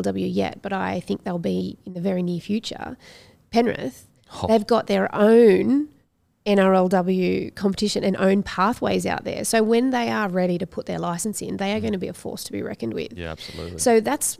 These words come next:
Speaker 1: what im-, impresses me the most, that
Speaker 2: Mm.
Speaker 1: these clubs are making sure that the pathways exist so that the top level can stay afloat.
Speaker 2: Yeah.
Speaker 1: You know, and I think you're probably aware as well that there was a lot of discussion around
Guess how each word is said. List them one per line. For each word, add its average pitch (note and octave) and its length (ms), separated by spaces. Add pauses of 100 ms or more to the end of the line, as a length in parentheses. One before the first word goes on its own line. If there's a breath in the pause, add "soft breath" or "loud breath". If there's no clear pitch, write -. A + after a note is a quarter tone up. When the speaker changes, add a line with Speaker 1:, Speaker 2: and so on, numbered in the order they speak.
(120)
Speaker 1:
what - 200 (140)
im-, B3+ 320
impresses A3 500
me G3+ 140
the F#3 80
most, F3 400
that - 160
Speaker 2:
Mm. - 20
Speaker 1:
these G3+ 220
clubs G3 360
are F#3 200
making F#3 340
sure G3 100
that - 120
the - 60 (120)
pathways F#3 400
exist F#3 500
so F#3+ 200
that F3+ 120
the F#3+ 80 (140)
top - 160
level F3+ 380 (280 loud breath)
can F#3+ 140
stay F3 240
afloat. - 400 (140)
Speaker 2:
Yeah. F2+ 260 (340)
Speaker 1:
You G#3+ 120
know, F#3 180
and A3 320 (160)
I G#3 60
think A#3 180
you're G3+ 140 (100)
probably F#3 200
aware F3+ 340
as F3 140
well G3+ 360
that G3 140
there F#3+ 140
was F#3+ 120
a F#3+ 60
lot F#3+ 220
of F#3 260
discussion F#3+ 520
around F#3 640